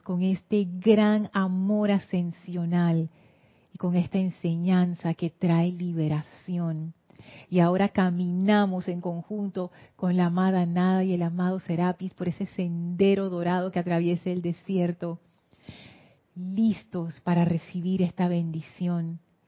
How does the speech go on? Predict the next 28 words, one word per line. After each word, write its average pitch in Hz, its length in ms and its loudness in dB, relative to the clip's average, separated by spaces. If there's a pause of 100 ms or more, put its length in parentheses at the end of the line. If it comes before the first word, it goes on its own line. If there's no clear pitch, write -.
(380)
y 190 180 6
enviando 180 680 2
nuevamente 196 800 0
nuestro 180 300 -6
amor 180 220 -2
y 196 80 0
gratitud 175 580 -4 (200)
a 180 120 0
la 170 120 4
amada 180 360 0
Maestra 175 360 -2
Ascendida 175 480 -2
Nada 170 420 -2
y 190 100 -2
al 160 160 0
amado 175 480 -2
Maestro 170 360 -4
Ascendido 165 360 -6
Serapis 160 480 -6
Bey 170 220 -4 (320)
por 175 160 -2
este 170 240 0
gran 170 240 0
privilegio. 160 800 -6 (1120)
Tomen 175 340 -2
ahora 170 640 -2 (480)
una 220 420 2
inspiración 214 1400 -2